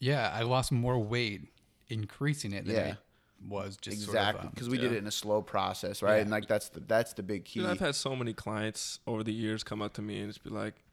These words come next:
Speaker 3: "You're raising my calories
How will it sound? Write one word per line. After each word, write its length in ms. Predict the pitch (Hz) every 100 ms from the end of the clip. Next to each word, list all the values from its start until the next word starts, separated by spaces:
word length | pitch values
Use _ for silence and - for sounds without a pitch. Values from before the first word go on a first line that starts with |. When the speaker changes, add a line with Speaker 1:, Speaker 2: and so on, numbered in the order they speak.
| _ _ _ _ _ _ _ _ _
Speaker 3:
"You're 320 | 120 107 107
raising 600 | 107 110 110 127 131 135
my 180 | 117 107
calories 680 | 107 110 104 98 80 95